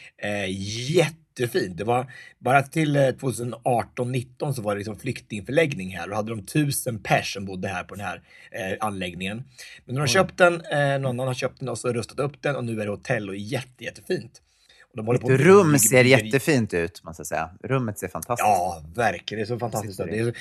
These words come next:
Speaker 1: så, som ett hotellrum är det ungefär. Så,
Speaker 2: Mm.
Speaker 1: alltså, jättetrevligt. Mm, väldigt fint.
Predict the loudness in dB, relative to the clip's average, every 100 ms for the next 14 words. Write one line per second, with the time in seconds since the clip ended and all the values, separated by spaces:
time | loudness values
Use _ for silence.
0 | -14 -10 -4 -4 -6 -20 _ -18 -14 -8
1 | -6 0 6 6 8 6 6 0 -4 -6
2 | -8 -10 _ -8 -8 -8 -12 -12 -12 -12
3 | -14 -14 -18 -14 -14 -14 -18 -20 _ -14
4 | -14 -14 -14 -16 -20